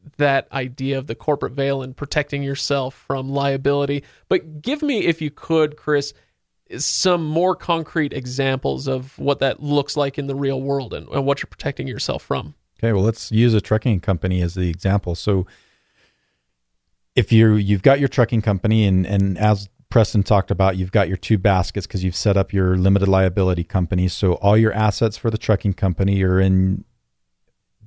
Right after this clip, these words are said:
Speaker 2: the, that basket, and then you've got your eggs or your personal assets in your personal basket. And so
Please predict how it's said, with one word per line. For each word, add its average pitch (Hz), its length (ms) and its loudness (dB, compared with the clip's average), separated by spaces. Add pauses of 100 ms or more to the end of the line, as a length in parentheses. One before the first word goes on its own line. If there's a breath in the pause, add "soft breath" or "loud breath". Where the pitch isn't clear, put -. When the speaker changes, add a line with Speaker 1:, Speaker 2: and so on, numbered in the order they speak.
(100)
Speaker 2:
the, 95 320 2 (160)
that 104 320 0
basket, 92 500 -2
and 104 80 -4
then 98 160 2
you've 92 220 -2
got 95 360 0
your 98 240 -4
eggs 98 300 0
or 95 40 2
your 92 160 2
personal 101 460 0
assets 92 520 -2
in 95 260 -2
your 87 160 0
personal 110 480 -2
basket. 80 420 -8
And 90 120 -16
so 104 260 0